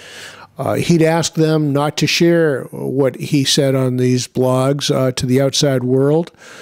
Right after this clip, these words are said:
One time it happened. That was just about when I was asking Paul for the interview. And one employee post, got one post into the hands of the San Jose Mercury.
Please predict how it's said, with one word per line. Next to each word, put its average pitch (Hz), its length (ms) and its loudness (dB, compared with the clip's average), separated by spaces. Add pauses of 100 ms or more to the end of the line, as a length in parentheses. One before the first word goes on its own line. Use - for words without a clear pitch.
(380)
One 165 340 4
time 170 280 2
it 139 100 2
happened. 147 720 -2
That 131 260 0
was 151 260 2
just 160 260 0
about 147 280 0
when 139 160 0
I 135 40 2
was 135 140 2
asking 135 480 -2
Paul 139 260 2
for 135 140 -2
the 123 180 0
interview. 127 580 2 (600)
And 147 580 2 (100)
one 143 280 2
employee 165 920 2 (260)
post, - 380 0 (240)
got 143 280 0
one 160 240 2
post 170 400 0
into 151 200 0
the 139 120 -2
hands 147 360 0
of 135 60 -6
the 131 80 -2
San 147 260 0
Jose 139 300 2
Mercury. 135 640 -2